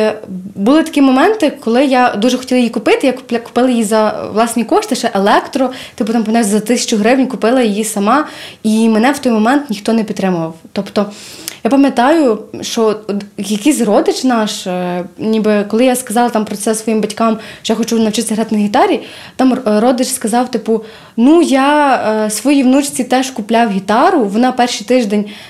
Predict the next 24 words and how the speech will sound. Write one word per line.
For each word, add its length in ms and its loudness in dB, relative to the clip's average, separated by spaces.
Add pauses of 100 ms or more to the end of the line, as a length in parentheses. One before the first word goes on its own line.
навчи-, 360 -2
е, 100 2
типу, 400 0
пробувала 480 2
і 120 2
закинула 680 2
то. 320 -4
І 40 -12
те-, 140 2
тебе 340 2
теж 200 2
таке 180 -6
саме 260 0
буде". 340 -2 (460)
Типу, 160 0
так 120 0
сказав. 420 0 (360)
Просто, 220 -2
розумієш, 320 4
люди 340 2 (300)
звикли 460 0 (200)
порівнювати 680 2 (760)
свою 340 2
ситуацію, 720 0